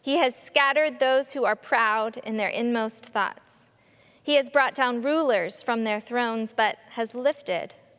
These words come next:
the humble. He has filled the hungry with good things, but has sent the rich away empty.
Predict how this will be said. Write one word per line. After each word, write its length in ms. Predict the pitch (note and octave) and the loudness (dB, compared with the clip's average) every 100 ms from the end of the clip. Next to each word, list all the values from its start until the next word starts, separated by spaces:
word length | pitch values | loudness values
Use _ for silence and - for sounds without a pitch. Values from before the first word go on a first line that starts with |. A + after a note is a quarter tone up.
| - | -14
the 80 | G#3 | -8
humble. 360 | A3 G3+ F#3+ _ _ _ _ _ _ _ _ _ _ | -8 -8 -12 _ _ _ _ _ _ _ _ _ _
He 120 | C4+ | 2
has 140 | C4 | 2
filled 320 | - D4 D4+ B3+ | 2 4 4 4
the 120 | B3+ | 2
hungry 480 | D4+ D#4 D#4 D#4+ D4 | 2 0 0 0 0
with 240 | A#3 - | -2 2
good 240 | B3 A3 | 0 2
things, 420 | C4+ C#4+ D#4+ F4+ - | 2 2 0 -8 -2
but 160 | A#3 | 0
has 140 | G#3+ - | 0 -4
sent 420 | - C4 B3+ - | -2 -2 -4 -6
the 80 | A3+ | 0
rich 500 | C#4 D4 - - - | 0 0 -4 -10 -8
away 440 | A3 G#3+ G3 G3 - | -4 0 0 0 -2
empty. 440 | B3 B3+ G3 G3+ | -6 -8 -12 -14